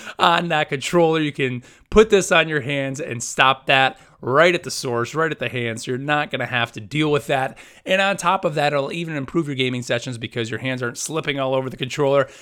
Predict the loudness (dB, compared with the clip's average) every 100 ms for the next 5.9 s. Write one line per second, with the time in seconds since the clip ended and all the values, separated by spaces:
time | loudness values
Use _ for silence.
0 | -2 2 4 4 6 4 6 2 4 0
1 | 0 0 0 -2 -4 -2 -4 -2 -2 0
2 | -2 -4 4 4 4 0 2 4 4 4
3 | 2 0 0 0 -2 0 -2 0 0 0
4 | -2 -2 0 0 -2 -8 _ -10 -8 -4
5 | -4 -2 -2 2 0 0 0 2 0